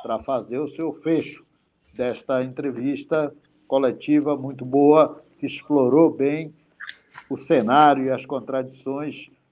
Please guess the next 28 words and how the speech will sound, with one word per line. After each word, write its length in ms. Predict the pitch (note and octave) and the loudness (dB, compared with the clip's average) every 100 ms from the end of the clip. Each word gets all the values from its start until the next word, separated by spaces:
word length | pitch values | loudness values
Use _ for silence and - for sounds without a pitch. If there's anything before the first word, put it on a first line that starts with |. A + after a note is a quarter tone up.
| _ | _
da 160 | - C#3 | -4 -4
disputa 640 | C3 A2+ - - D3+ D3+ C#3 | -4 -14 -14 -6 -4 -2 -6
em 60 | |
Belo 240 | C3 C3 A#2+ | -4 -2 -2
Horizonte, 640 | C3+ C#3+ B2 C#3+ D3 D3 | -2 -4 -4 -8 -6 -8
importante 800 | D3 C#3 - - C#3+ D3+ D3 C#3+ | -4 -4 -4 -6 -6 -6 -8 -10
pra 440 | C#3+ C3+ C3 C3+ | -6 0 4 4
B 160 | B2+ A#2+ | 2 0
H, 520 | G#2+ G#2+ D#3+ F#3 F3+ | 0 2 4 6 4
pra 240 | F3+ B2 | -2 -12
Minas 400 | A2 D3 F3 D#3 | -14 -18 -20 -18
e 60 | D3+ | -18
pro 180 | D3+ D3 | -16 -12
Brasil. 520 | D3 D3 A2+ G2+ F2 _ _ _ _ _ | -4 -2 -4 -10 -20 _ _ _ _ _
Agradecer 720 | - C3+ D#3 D#3 D3 - D#3+ | -6 -2 -2 -2 -6 -8 -10
muito 280 | C#3+ D3 D3+ | -10 -12 -14
os 120 | C3+ | -14
canais 600 | - C#3+ B2 C3+ C3 C3 - _ - - _ _ _ _ _ - - | -8 -6 -2 -2 -2 -6 -18 _ -20 -20 _ _ _ _ _ -20 -12
que 80 | |
estão 260 | C#3+ - D3 | -10 -6 -6
fazendo 720 | - C3+ G#2+ C3 B2 G#2+ - - _ - | -2 -2 0 -4 -4 -6 -8 -14 _ 0
a 100 | C#3 | 2
retransmissão 800 | B2 A2+ A#2+ A2+ G#2+ A2 - A2+ | 4 2 -4 -8 -8 -12 -10 -8
ao 220 | A#2 B2 | -6 -8
vivo, 420 | - E3+ G3 G3+ G3 _ | -6 -6 -4 -8 -14 _
canal 320 | A2 G2+ G2+ | -8 -6 -4
do 80 | G2+ | -4
Barão, 520 | G#2+ A#2+ C3+ D#3+ E3 | -2 0 0 -2 -6